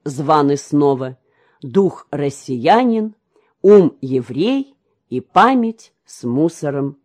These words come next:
былого. Теперь уже я спину, как ни горби, мне уровень доступен лишь житейский.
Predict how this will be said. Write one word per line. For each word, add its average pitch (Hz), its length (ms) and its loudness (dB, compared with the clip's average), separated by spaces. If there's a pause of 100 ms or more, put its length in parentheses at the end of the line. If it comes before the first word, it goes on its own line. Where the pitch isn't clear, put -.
былого. 110 640 -8 (3750)
Теперь 302 500 2
уже 262 300 0
я 247 160 4
спину, 220 680 0
как 196 320 -4
ни 165 140 2
горби, 202 720 0 (220)
мне 143 340 0
уровень 226 560 2
доступен 185 720 -2
лишь 147 240 -2
житейский. 139 960 -8